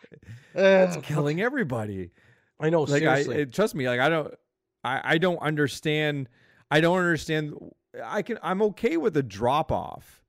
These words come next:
Speaker 1: but he scored twenty goals last year. And he's got one in twenty-eight. He's not getting twenty this year. He's not, he's not, you'll be lucky if he sniffs at ten. That's a big drop off where you're used to seeing thirteen, ten, sixteen, seventeens out of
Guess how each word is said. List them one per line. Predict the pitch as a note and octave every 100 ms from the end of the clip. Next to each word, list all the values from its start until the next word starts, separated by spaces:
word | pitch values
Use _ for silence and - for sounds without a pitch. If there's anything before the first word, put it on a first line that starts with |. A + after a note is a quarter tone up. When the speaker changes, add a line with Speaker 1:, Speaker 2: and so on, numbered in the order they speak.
| A2
Speaker 1:
but | G2+ B2 A2 - _ _ _ _
he | - F#3
scored | - C4 C#4
twenty | - - E3+ G3+ - E3+
goals | A2 A2+ B2+ F3 A#2
last | G2 F2+ -
year. | - - - - _ _ _ _ _ _
And | B2+ C3+
he's | D3
got | E3 D#3+
one | C3 C3 C#3+ G3+
in | F#3+ D#3+
twenty-eight. | D#3 - D3+ D3+ A#2+ C#3 C#3 D2+
He's | G#2 D3 B2
not | B2 B2 F#3+ -
getting | C3 A#2
twenty | G#2+ A#2+ C#3
this | G#2 G2 -
year. | - G#2+
He's | B2
not, | A#2+ A2+ - -
he's | F3 D#3+ F3+
not, | C#3+ B2+ - - -
you'll | C#3+
be | D#3+ E3
lucky | D3+ E3 G3 A3
if | E3
he | D#3
sniffs | - E3+ -
at | B2+ -
ten. | B2 E3 A#2 E2 - _ _
That's | E3 B3
a |
big | E3 G#2+ D#3+ E3
drop | G#2+ C3+ C3+ F#2+
off | F#2+ F2
where | B2+
you're | C3 E3+
used | E3 G#3
to | F3+
seeing | - E3 C#3+
thirteen, | - E3 D#3+ - D#3+ D#3
ten, | C3+ D3 D3
sixteen, | C3+ - D3+ - D3+
seventeens | C3+ D3 C#3 C#3 C#3 C3
out | - A2+ C#3
of | C3 A#2+